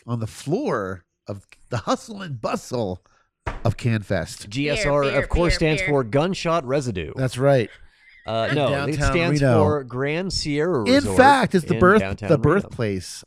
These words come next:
Speaker 1: of P V R. Canfest is.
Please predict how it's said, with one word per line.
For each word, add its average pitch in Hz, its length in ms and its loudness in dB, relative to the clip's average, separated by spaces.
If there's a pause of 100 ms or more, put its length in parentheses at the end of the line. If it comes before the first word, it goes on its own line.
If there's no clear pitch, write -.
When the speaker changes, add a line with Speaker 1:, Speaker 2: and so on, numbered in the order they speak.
Speaker 1:
of 113 640 0 (640)
P 117 180 -2
V 95 220 -2
R. 80 240 -10 (840)
Canfest 98 640 -10
is. - 260 -16